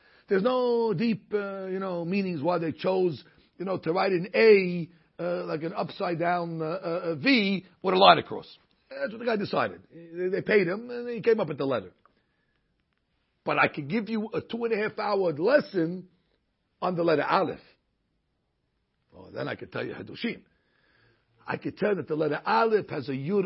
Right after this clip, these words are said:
on the top right, a Yud on the top left, bottom left, a Vav that grows across. So the letter Aleph is actually made up of a Yud, a Yud and a Vav, which is twenty-six,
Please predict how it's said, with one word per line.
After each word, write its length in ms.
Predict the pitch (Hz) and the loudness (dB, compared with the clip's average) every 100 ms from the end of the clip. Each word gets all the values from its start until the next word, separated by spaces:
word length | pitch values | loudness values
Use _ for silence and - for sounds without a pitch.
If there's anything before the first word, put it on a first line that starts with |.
| 202 | -2
on 180 | 127 127 | -8 -8
the 80 | 123 | -10
top 320 | - 120 - | -10 -10 -8
right, 360 | 135 208 220 185 - - _ _ _ _ _ _ | -2 0 0 -4 -12 -20 _ _ _ _ _ _
a 60 | 120 | -14
Yud 460 | 120 185 220 170 - | -4 0 0 0 -4
on 160 | 147 147 | -6 -4
the 80 | 139 | -6
top 360 | - 113 - | -4 -6 -6
left, 380 | 131 208 220 - | -2 2 2 0
bottom 360 | 147 147 135 165 | -2 0 -2 -2
left, 340 | 254 247 - - _ _ | 0 0 -2 -10 _ _
a 80 | - | -6
Vav 640 | 127 196 226 220 185 127 101 - _ _ _ - | 4 8 10 10 8 4 -8 -20 _ _ _ -12
that 160 | 127 | -12
grows 280 | - 143 120 | -6 -6 -6
across. 480 | 160 - 269 269 240 - _ - | -10 -6 0 2 2 -2 _ -6
So 160 | 208 | -4
the 120 | 170 | -2
letter 240 | 165 165 165 | -2 -2 -2
Aleph 380 | - 226 226 180 | 0 2 2 0
is 120 | 160 | -2
actually 360 | 208 - 190 | -4 -6 -6
made 200 | 185 190 | 0 0
up 160 | 190 170 | 0 -2
of 140 | 143 | -6
a 40 | 143 | -6
Yud, 560 | 151 214 262 240 190 - | -4 -2 2 2 0 -4
a 40 | |
Yud 280 | 147 156 175 | -4 0 0
and 120 | 160 | 0
a 60 | 160 | -2
Vav, 480 | 147 233 233 220 170 _ _ | 4 6 6 4 -2 _ _
which 200 | 190 - | 2 2
is 100 | - | -2
twenty-six, 640 | 170 160 160 - 269 - | -4 -2 -2 2 2 2